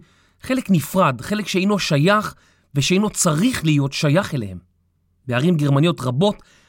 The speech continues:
הייתה התנגדות לרצונם של היהודים להפוך לחלק מהחברה הגרמנית,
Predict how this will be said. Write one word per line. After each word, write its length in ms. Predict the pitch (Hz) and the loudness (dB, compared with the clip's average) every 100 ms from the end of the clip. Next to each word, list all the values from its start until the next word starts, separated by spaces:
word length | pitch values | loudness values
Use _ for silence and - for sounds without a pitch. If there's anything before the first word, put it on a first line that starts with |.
| - | -8
הייתה 180 | 131 233 | -4 -4
התנגדות 680 | 196 160 127 135 262 196 | 0 0 2 2 0 0
לרצונם 400 | 147 135 147 190 | -2 -2 0 0
של 160 | 190 170 | 0 0
היהודים 520 | 139 123 156 180 139 - _ _ - | 0 2 2 2 2 -4 _ _ -8
להפוך 340 | 113 - 202 | -6 -2 -2
לחלק 460 | 151 135 202 202 196 - - | -2 0 2 2 0 -8 -4
מהחברה 420 | 135 131 147 127 143 | 0 2 0 2 2
הגרמנית, 600 | 131 117 113 95 - | 2 0 0 -2 -6